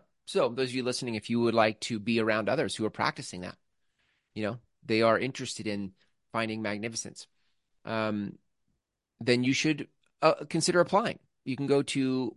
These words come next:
magnificence lab dot org, uh, forward slash invite, and you'll see a video of Sue and I there, um, explaining more about that community, the lab, and, um, and an application button. So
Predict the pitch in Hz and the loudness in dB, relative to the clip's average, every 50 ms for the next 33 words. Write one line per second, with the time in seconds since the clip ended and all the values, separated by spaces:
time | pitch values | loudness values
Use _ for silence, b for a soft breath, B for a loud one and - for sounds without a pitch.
0 | _ - 135 131 131 120 139 135 131 - - 139 135 - - - - 117 120 113 | _ -2 0 0 2 2 0 -2 -2 -4 -4 -4 -6 -8 -12 -10 -2 0 2 2
1 | 117 127 135 127 120 120 110 113 - - 110 107 110 113 135 160 151 143 143 _ | 2 2 -2 -2 0 0 0 0 0 -2 -2 2 2 4 4 2 0 -4 -12 _
2 | _ _ _ _ _ _ _ _ _ _ _ - - 113 107 104 107 - 143 165 | _ _ _ _ _ _ _ _ _ _ _ -8 -6 -4 -4 -4 -2 0 2 2
3 | 175 160 - - 131 120 110 117 - - - 123 113 98 104 98 120 151 - _ | 2 0 0 0 2 2 2 2 0 -4 -4 -6 -4 -2 0 0 -2 -2 -4 _
4 | _ _ _ _ _ _ _ _ _ _ _ - 120 123 117 117 113 - - 131 | _ _ _ _ _ _ _ _ _ _ _ -10 -8 -6 -4 -4 -4 -4 -4 -4
5 | 120 117 104 117 117 117 113 104 92 - - 127 123 113 110 107 104 107 107 123 | -6 -6 -6 -6 -4 -4 -4 -4 -6 -8 -8 -8 -6 -6 -6 -6 -6 -6 -8 -8
6 | 139 _ _ _ _ - 113 113 101 98 90 - - - - 127 117 113 110 110 | -10 _ _ _ _ -10 -8 -8 -8 -8 -10 -12 -14 -10 -8 -6 -6 -4 -2 -2
7 | 113 113 113 101 101 - - 101 87 - - - 110 98 104 117 151 156 _ _ | -2 0 0 -2 -2 -2 -4 -4 -4 -4 -8 -12 -10 -8 -8 -8 -8 -10 _ _
8 | _ _ _ _ - 101 98 95 95 120 139 131 _ _ _ _ _ _ _ _ | _ _ _ _ -12 -10 -6 -4 -4 -6 -6 -8 _ _ _ _ _ _ _ _
9 | _ _ _ _ _ _ _ - 117 113 113 113 107 107 104 104 104 104 - - | _ _ _ _ _ _ _ -14 -12 -10 -8 -8 -6 -6 -6 -6 -6 -6 -6 -6
10 | 123 120 120 123 131 - - - 190 185 - 120 107 95 - 90 90 _ _ - | -4 -2 -2 -2 -2 -4 -6 -6 -6 -6 -4 -4 -4 -6 -6 -6 -18 _ _ -12
11 | - 104 101 - | -12 -12 -12 -14